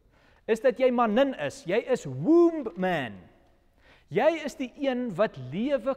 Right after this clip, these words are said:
kan gee. Lewe kan voortbring. En dan gebeur daar die ding met die slang.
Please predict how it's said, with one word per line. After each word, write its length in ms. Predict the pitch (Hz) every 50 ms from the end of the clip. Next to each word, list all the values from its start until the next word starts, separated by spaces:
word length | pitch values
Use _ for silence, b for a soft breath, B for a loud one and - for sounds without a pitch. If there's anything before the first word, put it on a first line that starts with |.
| - -
kan 240 | - 240 233 233 220
gee. 420 | - - - - 302 311 311 185 104 90 - - - - - _ _ _ - _ _ _ _ b b b b b b 151
Lewe 360 | 156 214 277 320 320 330 311 320
kan 220 | - 262 254 240
voortbring. 800 | - - - - 294 320 330 311 - - - 160 147 120 92 80 - - - _ _ _ _ _ _ _ _ _ _ _ _ _ _ _ _ _ _ _ _ _ _ _ _ _ _ _ _ _ _ _ _ _ _ _ _ _ _ -
En 80 | 180
dan 220 | 269 311 330 311 262 - - - - -
gebeur 380 | - 226 175 214 262 302 302 269
daar 160 | 285 269 247
die 100 | 277 233
ding 220 | 185 170 185 202
met 100 | 208 220
die 120 | 254 254 -
slang. 580 | - - - 190 156 131 120 123 165 262 330